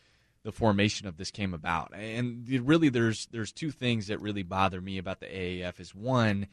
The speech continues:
how do you start a league when you're already behind the eight ball and you continue to go through it and you're so far behind the eight ball that it's really gonna be a miracle to be able to pull this off, even for one year, let alone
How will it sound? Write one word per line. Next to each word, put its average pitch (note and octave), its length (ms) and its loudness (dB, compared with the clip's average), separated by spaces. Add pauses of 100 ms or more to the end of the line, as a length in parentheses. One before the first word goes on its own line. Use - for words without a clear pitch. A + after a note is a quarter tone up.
(340)
how D3 220 4
do F3 80 -4
you E3+ 160 -6
start C3 500 4
a A2+ 80 -6
league G#2 640 2 (1000)
when A#2 280 2
you're A#2+ 220 0
already B2+ 500 8
behind G2 480 -6
the - 140 -10
eight F2+ 180 -10
ball - 220 -14 (340)
and A2 140 -4
you A2+ 100 4
continue C3+ 420 -2
to B2 80 -2
go A2 200 4
through A2 320 0
it F#2+ 100 0
and G#2 140 -8
you're G#2+ 80 -6
so - 320 -2
far D#3 240 4
behind A#2 360 0
the - 160 -6
eight B2 140 -4
ball G2+ 220 2
that G2 120 -4
it's - 200 -8
really D3 340 0
gonna A#2 220 0
be G#2+ 180 0
a G2 60 2
miracle G#2+ 800 4 (380)
to C3 120 -2
be C3 220 4
able B2 200 2
to G2+ 120 -2
pull C#3 320 4
this G#2+ 220 0
off, A2 320 4
even D#3 300 -4
for B2+ 160 2
one C3 380 -2
year, C3+ 440 2
let B2 200 6
alone A#2 640 6